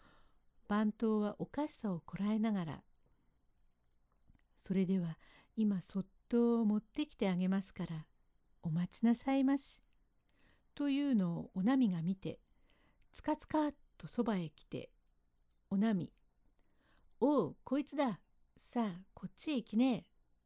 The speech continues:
と言いながら、ずるずるっと引きずってきて、箱の前へ叩きつけました。九兵衛、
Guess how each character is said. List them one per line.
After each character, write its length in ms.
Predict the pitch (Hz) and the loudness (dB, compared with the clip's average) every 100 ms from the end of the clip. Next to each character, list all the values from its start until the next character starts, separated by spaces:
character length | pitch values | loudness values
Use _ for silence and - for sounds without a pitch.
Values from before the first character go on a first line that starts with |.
| _ - | _ -6
と 100 | 269 | 0
言 140 | 262 | 2
い 60 | 254 | 4
な 140 | 262 | 2
が 140 | 202 | 0
ら、 180 | 160 147 - _ _ _ _ _ _ 160 | -2 -8 -14 _ _ _ _ _ _ -6
ず 180 | 180 | 0
る 100 | 190 | 0
ず 140 | 202 277 | 2 2
る 100 | 339 | 0
っ 80 | 349 _ _ _ | -2 _ _ _
と 80 | 185 | -8
引 60 | - | -4
き 120 | - 240 | -2 -2
ず 80 | |
っ 40 | 254 | -4
て 200 | - 165 | -8 -14
き 100 | - | -14
て、 240 | - - _ _ _ _ _ - | -14 -14 _ _ _ _ _ -16
箱 300 | 175 - 247 | -8 0 4
の 120 | 285 | 4
前 260 | 294 285 202 | 4 2 0
へ 140 | 147 | -4
叩 360 | - - 196 - | -10 -12 -12 -12
き 20 | |
つ 100 | - | -4
け 120 | 240 | -2
ま 120 | 226 | 0
し 140 | - - | -4 -12
た。 180 | 151 _ _ _ _ _ _ _ - _ _ _ _ | -20 _ _ _ _ _ _ _ -20 _ _ _ _
九 140 | 269 | -2
兵 140 | 240 185 | -2 -2
衛、 180 | 156 | -4